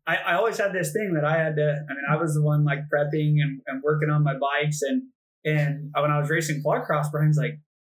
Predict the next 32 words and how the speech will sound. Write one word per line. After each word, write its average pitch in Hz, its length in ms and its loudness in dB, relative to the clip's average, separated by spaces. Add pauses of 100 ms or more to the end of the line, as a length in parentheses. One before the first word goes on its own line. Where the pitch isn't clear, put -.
(180)
he's 147 120 -4
like, 151 220 0
"Dude, 247 240 -2
you 135 140 0
gotta 226 280 0
ride 160 340 0
it - 160 -2
like 147 220 0
it's - 300 -4
not, 151 140 0
like, 160 160 0
you 156 160 0
don't 165 240 0
gotta 175 280 -2
fix - 240 -2
it." - 80 -12 (400)
You, 185 120 -2
like, 151 240 0
that 202 220 0
was, 156 260 6
and 160 120 0
I 156 40 2
remember 160 460 2
we 165 100 2
were 180 140 -2
at 147 400 0 (500)
A 156 120 2
C 226 300 -2
P 156 400 0 (480)
and 160 140 0
I 160 140 2
was 165 440 -2